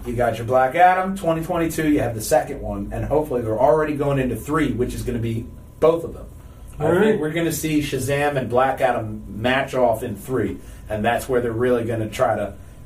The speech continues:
Speaker 1: pull this together. Because then, right
Speaker 2: But
Speaker 1: around then,
Speaker 2: that'd
Speaker 1: we
Speaker 2: be
Speaker 1: have
Speaker 2: after
Speaker 1: Flash.
Speaker 2: twenty twenty-one. Hmm.
Speaker 1: But then we already have Flash coming in, I think, right after Shazam. We have, uh, Aquaman. Not Wonder Woman nineteen eighty-four is happening next year, so we got a lot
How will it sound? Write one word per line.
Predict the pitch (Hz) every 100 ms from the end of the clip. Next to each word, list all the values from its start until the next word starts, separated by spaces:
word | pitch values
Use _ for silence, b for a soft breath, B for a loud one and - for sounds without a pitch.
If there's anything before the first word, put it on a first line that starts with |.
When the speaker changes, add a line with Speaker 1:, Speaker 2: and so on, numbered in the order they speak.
| -
Speaker 1:
pull | 143 117
this | 117
together. | 113 113 143 110
Because | 117 107
then, | 135 139 127
right | 127 147
Speaker 2:
But | 165
Speaker 1:
around | 139
then, | 151 160
Speaker 2:
that'd | 190 208
Speaker 1:
we | 208
Speaker 2:
be | 175
Speaker 1:
have | 196 214
Speaker 2:
after | 196
Speaker 1:
Flash. | 151 151 156
Speaker 2:
twenty | 170 175 175
twenty-one. | - 180 160 120 110 139 151 123 95 95 - - - - -
Hmm. | - 127 113 - - - - - -
Speaker 1:
But | -
then | 127
we | 127
already | 131 127
have | 123 -
Flash | - 147 180 180
coming | - 139 113
in, | 113 110 -
I | 110
think, | - - 101
right | 123 147
after | 139 - 135 131
Shazam. | 110 107 104 98 92 92 - B B B B
We | 120
have, | 120 117 107 104 - 123
uh, | 110 110 127 165
Aquaman. | 165 156 156 156 156 156 - - 107
Not | 117 117
Wonder | 139 151 151
Woman | 151 147 135
nineteen | 139 139 139
eighty-four | 131 - 131 123
is | 113
happening | 127 - 113 110
next | 120 - 135
year, | 135 127
so | 120 117 113
we | 127
got | 165 160
a | 139
lot | 135 -